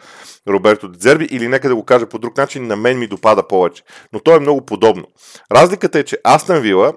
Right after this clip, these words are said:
разширява възможно терена. Какво имам предвид под разширяване на терена? Разиграването на топката от страна на Астън Вила започва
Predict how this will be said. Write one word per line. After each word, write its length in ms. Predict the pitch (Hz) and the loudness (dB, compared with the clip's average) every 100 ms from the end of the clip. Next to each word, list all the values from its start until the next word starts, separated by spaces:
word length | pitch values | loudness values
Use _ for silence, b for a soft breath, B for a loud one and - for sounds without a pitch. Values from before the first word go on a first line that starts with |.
| _ 117 | _ 0
разширява 600 | 107 - 107 123 170 151 | 0 0 0 4 6 6
възможно 500 | 110 110 131 131 127 | 2 -2 -4 -4 0
терена. 360 | 104 98 82 - | 2 2 0 -6
Какво 300 | - - 143 | -16 -2 2
имам 140 | 139 127 | 4 2
предвид 300 | 104 131 127 | -8 -8 -10
под 160 | 113 | -12
разширяване 520 | 95 - 104 107 104 | -12 -4 2 2 2
на 80 | 95 | -2
терена? 340 | 87 92 85 - b b b 98 | -2 0 0 -4 b b b -4
Разиграването 600 | 95 98 135 170 170 156 | -2 2 4 4 2 -2
на 100 | 139 | -2
топката 300 | 147 143 139 | -4 -4 -8
от 60 | |
страна 200 | - 131 | -2 0
на 120 | 131 | 2
Астън 200 | 131 135 | 0 -2
Вила 180 | 123 135 | -2 0
започва 400 | 117 - 139 - | 0 -2 -2 -2